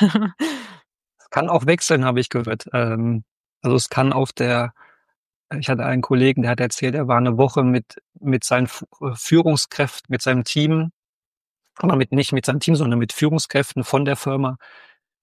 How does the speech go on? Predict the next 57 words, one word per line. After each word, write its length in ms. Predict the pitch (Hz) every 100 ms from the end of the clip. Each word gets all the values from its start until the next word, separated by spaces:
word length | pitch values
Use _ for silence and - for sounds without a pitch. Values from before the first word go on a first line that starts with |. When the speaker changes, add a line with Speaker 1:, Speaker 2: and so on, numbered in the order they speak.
| -
Speaker 2:
in 120 | 120
den 140 | 127
Bergen 340 | 110 123 143 165
und 140 | 139
da 100 | 123
waren 220 | 117 120 123
sie 100 | 123
per 180 | -
Du. 300 | 110 135 202 - _ _ _ _ _ _ -
Und 120 | 117
dann 100 | 120
ist 120 | 123
er 60 | 131
am 80 | 123
nächsten 360 | 131 - 127
Montag 360 | 123 139 151 139
in 100 | 127
die 100 | 117
Firma 320 | 127 135 151
gekommen, 360 | 143 - 139 131
es 100 | -
gab 200 | 120 113
eine 100 | 113
Sitzung 400 | - 156 - 127
und 60 | 123
er 40 |
hat 60 | 123
gesagt: 300 | 127 113 -
„Hey 200 | 202 180
du, 380 | 180 185 170 - _
Gerhard.“ 400 | - 170 160 139
Und 80 | 123
dann 40 | 123
hat 60 |
er 40 | 117
gesagt: 200 | 123 -
„Nee, 160 | 127
nee, 240 | 147 139 127 _ _ _ _ -
du 140 | 143
ist 100 | 147
vorbei, 400 | 135 120 131 123
jetzt 180 | 120 -
sind 80 | 127
wir 120 | 120
wieder 160 | 120
beim 180 | 117 117
Sie.“ 300 | 117 139 117 _ _ - 208
Also, 200 | 220 233
Speaker 1:
<laughs> 180 | 254 254
Okay. 320 | - - 226 - _ 320
Speaker 2:
das 160 | 147 135
ist 80 | 151
aber 200 | 147 127
dann 100 | 110
Speaker 1:
Ja. 60 |
Speaker 2:
wahrscheinlich 340 | 135 139 135
auch 100 | 131